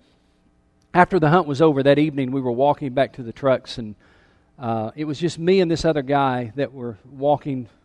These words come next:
Uh, our stands were near each other, and we were walking together back to the trucks. And I, I knew this guy. I didn't know him real well, but I knew him because he had, had visited our church for a good while.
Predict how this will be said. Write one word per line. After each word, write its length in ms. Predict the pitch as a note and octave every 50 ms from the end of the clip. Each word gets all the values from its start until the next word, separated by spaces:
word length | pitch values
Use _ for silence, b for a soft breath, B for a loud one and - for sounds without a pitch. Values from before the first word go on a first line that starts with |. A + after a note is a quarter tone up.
| _ B2 _ C#3
Uh, 240 | C3+ C3+ C#3 C#3+ A#2
our 180 | B2+ C#3+ C#3+ C#3 B2+
stands 560 | - - - - - D#3 C#3+ C#3+ C3+ B2 -
were 80 | C3 C3
near 220 | C3 C3+ C3 C3
each 160 | B2+ - - C3+
other, 160 | B2 A#2 B2
and 80 | A#2+
we 80 | A#2+ C3
were 120 | C3 A#2+
walking 360 | A#2 B2 B2 B2+ B2 - C3 A#2+
together 280 | B2 B2 C3 A#2+ A#2
back 200 | A#2+ B2+ A2+ G#2+
to 80 | - A#2+
the 80 | A2
trucks. 380 | A2 - A#2+ A#2 A2 A2 - -
And 100 | A2 F#2+ _ b b b b b b b b b b b b _ _ _ - - - -
I, 160 | - F3+ - -
I 100 | F#3 G3+
knew 320 | G3+ G3+ B3 B3+ B3 A#3+
this 280 | F#3+ D#3+ F#3 F3+ - -
guy. 340 | D#3 D#3+ C#3+ C3+ C#3+ D#3
I 40 | E3
didn't 200 | E3 G#3+ A3 G3
know 120 | G3 F#3+ F3
him 140 | D#3 D#3
real 180 | D#3+ F#3 F#3 E3+
well, 260 | D3 C3+ B2+ B2+ C3+
but 120 | C#3 D3 D3
I 120 | D#3 D#3
knew 260 | D#3 E3+ G#3 A3 F#3
him 80 | E3+ F3
because 320 | F3+ - - D#3+ D#3+ -
he 80 | E3 E3+
had, 120 | F3 E3 C#3
had 200 | A#2 D3+ C#3+ C3+
visited 380 | C#3+ C#3+ C3 - - C#3+ B2+
our 100 | B2+ B2
church 380 | A#2+ - - F#3 F3 D3 C3+ -
for 100 | - C3
a 40 | A2+
good 140 | A#2 A2+
while. 400 | G#2 A2+ A#2 G#2 G#2 F#2+ F#2 F#2